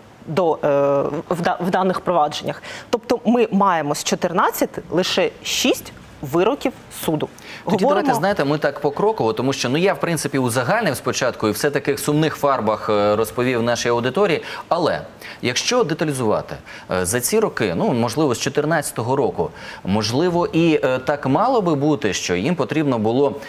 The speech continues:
Speaker 2: на законному рівні все владнати, їм потрібно було ск-, е, там, сформувати штат, їм потрібно було всі гілки влади між собою якимось чином об'єднати і налагодити цей механізм взаємодії,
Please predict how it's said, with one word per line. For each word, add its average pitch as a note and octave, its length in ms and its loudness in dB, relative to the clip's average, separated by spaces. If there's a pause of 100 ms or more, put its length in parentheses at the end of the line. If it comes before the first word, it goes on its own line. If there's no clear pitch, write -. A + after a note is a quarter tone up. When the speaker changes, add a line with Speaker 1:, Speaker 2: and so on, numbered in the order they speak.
(100)
Speaker 2:
на G#2 140 0
законному B2 600 2
рівні C#3 300 2
все C#3+ 220 0
владнати, C3+ 580 0
їм A2+ 160 2
потрібно B2 380 0
було A#2+ 220 2
ск-, G#2+ 360 -2
е, - 20 -4
там, F#2+ 200 -4
сформувати A#2 580 0
штат, B2+ 500 0
їм G#2+ 120 0
потрібно A2 380 -2
було A#2 320 0 (220)
всі C#3+ 220 2
гілки C3+ 340 0
влади C3 400 2
між B2 180 0
собою C3 540 2
якимось B2+ 400 0
чином C3+ 360 0 (180)
об'єднати C3 600 0
і B2+ 120 0
налагодити C3+ 580 2
цей C3 160 -2
механізм B2+ 500 0
взаємодії, B2 600 0